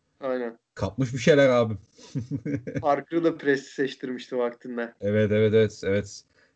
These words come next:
Speaker 2: Ya ki şey, range'e baktığın zaman da aslında birbirine yakın yerlerden gitti. Parker yirmi yedinci sıra galiba, değil mi?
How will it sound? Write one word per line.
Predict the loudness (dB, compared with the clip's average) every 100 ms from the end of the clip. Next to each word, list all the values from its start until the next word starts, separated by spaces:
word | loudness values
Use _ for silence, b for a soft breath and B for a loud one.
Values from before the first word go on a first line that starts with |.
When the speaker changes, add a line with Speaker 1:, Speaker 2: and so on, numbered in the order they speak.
| -4
Speaker 2:
Ya | -4
ki | 2 2 2 -2
şey, | 2 4 4 4
range'e | 4 6 6
baktığın | 6 4 0
zaman | 0 2 2 0
da | -2
aslında | -2 -6
birbirine | -4 -2 0
yakın | 0 -2
yerlerden | -4 4 6 8 6 2
gitti. | -4
Parker | 2 4 4 0
yirmi | -2 -2 0 2
yedinci | 2 0 -6
sıra | -2
galiba, | 0 2 2 0 0
değil | -2
mi? | -4